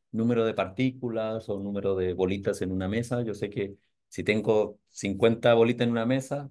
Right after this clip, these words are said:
y mientras no se desaparezca ninguna, yo puedo mover las, la,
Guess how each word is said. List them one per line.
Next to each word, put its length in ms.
y 180
mientras 300
no 120
se 120
desaparezca 440
ninguna, 360
yo 140
puedo 160
mover 260
las, 140
la, 400